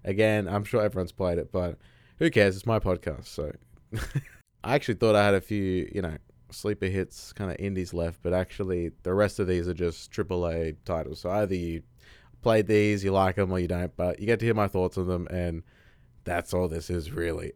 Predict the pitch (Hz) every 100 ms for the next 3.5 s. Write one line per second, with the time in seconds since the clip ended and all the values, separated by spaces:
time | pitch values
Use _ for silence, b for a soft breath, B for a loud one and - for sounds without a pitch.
0 | _ - 104 90 170 B B - 151 127
1 | - - 98 101 - 135 135 120 120 113
2 | 110 107 104 - 98 95 - - 101 -
3 | - 95 90 87